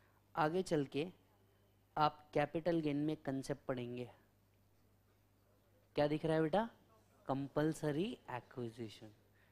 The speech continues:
क्या दिख रहा है, बोलो बेटा? कंपल्सरी एक्विजिशन। सरकार ये जो कंपल्सरी एक्विजिशन कर रही है, क्या इसके ऊपर टैक्स देगी? हाँ या हाँ?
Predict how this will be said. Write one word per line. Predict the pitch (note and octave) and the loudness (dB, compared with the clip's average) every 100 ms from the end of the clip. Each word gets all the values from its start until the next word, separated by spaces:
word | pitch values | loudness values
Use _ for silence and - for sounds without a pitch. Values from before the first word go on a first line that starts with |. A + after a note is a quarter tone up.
| _ | _
क्या | D3+ | 2
दिख | D#3 D#3+ | 2 4
रहा | E3+ | 4
है, | |
बोलो | D#3+ E3+ | 4 2
बेटा? | E3+ G#3 B3+ - - - - | 6 6 4 -4 -20 -20 -2
कंपल्सरी | D3 D3 D#3 D#3+ E3 D3 F#3 B3 C3+ | -2 4 4 4 2 2 0 0 -2
एक्विजिशन। | C3 - C3 A2+ A2+ - A2+ G#2+ _ _ _ _ _ _ _ _ _ _ _ _ _ _ - | -4 -2 -2 -2 -6 -8 -14 -14 _ _ _ _ _ _ _ _ _ _ _ _ _ _ -8
सरकार | - D3+ - E3 G#3 B3+ - | -2 -2 2 2 2 2 -2
ये | E3 | 0
जो | F#3 | 2
कंपल्सरी | A3 F3+ F3 F3+ F3 D#3+ | 2 2 2 0 2 2
एक्विजिशन | C#3 D#3 D3 D#3+ D3+ | 2 -2 0 -2 0
कर | C#3+ | 0
रही | C3 B2+ | 0 0
है, | A#2+ | -2
क्या | - D#3+ | -2 2
इसके | E3 - | 2 0
ऊपर | E3 D#3+ | -2 0
टैक्स | D3+ C#3+ | 0 0
देगी? | C#3+ D3 B2 A#2 | 2 0 0 -6
हाँ | - C#3+ D#3 F#3+ D3+ | 0 6 6 6 4
या | C#3 C#3+ | 8 10
हाँ? | D3 C3 A#2 G#2 - | 8 4 2 0 -4